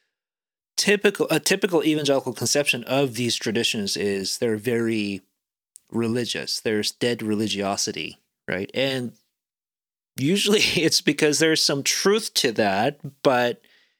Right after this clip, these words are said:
it, it's so incomplete a picture that it can be misleading, right? 'Cause I, I know plenty of Catholics, Anglicans, and Orthodox who are just sold out for Jesus,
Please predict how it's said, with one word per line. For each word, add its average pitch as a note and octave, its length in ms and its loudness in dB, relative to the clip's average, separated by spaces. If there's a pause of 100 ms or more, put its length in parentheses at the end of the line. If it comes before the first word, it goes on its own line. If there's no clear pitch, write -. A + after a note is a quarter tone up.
(260)
it, C#3+ 300 0
it's D3 260 0
so - 920 0 (180)
incomplete D3+ 720 -2
a G2+ 80 -10
picture G#2+ 680 -2
that A2+ 220 -2
it A2+ 120 -2
can A#2+ 220 -4
be G2+ 560 -2
misleading, G#2+ 640 -4 (180)
right? G2 140 -6
'Cause A2 240 -2
I, A2+ 320 -2
I B2+ 160 -4
know A#2+ 140 -2
plenty C3+ 800 -4
of G#2 420 -4 (680)
Catholics, A2+ 600 -2
Anglicans, G#2+ 800 -4
and G2 140 -6
Orthodox G2 580 -6
who G#2+ 260 -4
are F#2+ 400 -4 (560)
just G#2+ 220 -2
sold B2+ 560 0
out G#2+ 380 -4
for G#2 180 -4
Jesus, F#2+ 680 -4